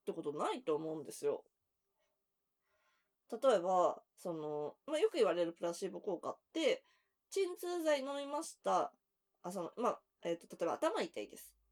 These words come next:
鎮痛剤飲みたいですって言った時に、ラムネを渡して、その、あ、頭痛いのなくなったわっていうのが、いわゆるプラシーボ効果っていうやつだと思うんですけど、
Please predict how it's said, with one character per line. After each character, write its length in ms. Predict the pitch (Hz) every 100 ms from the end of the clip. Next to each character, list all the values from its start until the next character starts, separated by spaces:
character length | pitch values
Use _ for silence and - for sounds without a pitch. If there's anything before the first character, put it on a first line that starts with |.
| _ _ - -
鎮 220 | 294 220
痛 140 | 220
剤 180 | 208 175
飲 60 | 160
み 80 | 165
た 100 | 147
い 80 |
で 100 | 113
す 200 | - - _
っ 20 |
て 100 | -
言 20 |
っ 20 | 170
た 80 |
時 200 | 196 262
に、 180 | 392 - -
ラ 160 | 190
ム 160 | 214 359
ネ 100 | 415
を 80 | 381
渡 240 | 359 330 330
し 100 | -
て、 240 | 539 466
そ 120 | 294
の、 140 | 226 -
あ、 140 | 262
頭 280 | 247 269 254
痛 120 | 220 - -
い 100 | 190
の 100 | 160
な 100 | 170
く 100 | 208
な 80 |
っ 60 | 202
た 120 | - 190
わ 220 | 147 -
っ 40 | -
て 80 | -
い 60 |
う 20 | 165
の 80 |
が、 300 | 202 415 214 - _ _ _ -
い 120 | 190
わ 80 | 185
ゆ 140 | 175
る 160 | 165 147 _
プ 60 | 180
ラ 80 |
シ 220 | 170 165 160
ー 40 |
ボ 80 | 151
効 220 | - 151
果 120 | -
っ 80 | 156 _
て 60 | 147
い 200 | 151 -
う 40 |
や 100 | 160
つ 60 | -
だ 80 |
と 100 | 135
思 160 | 156 156
う 20 |
ん 20 |
で 80 | 147
す 60 | -
け 80 | 233
ど、 260 | 320 -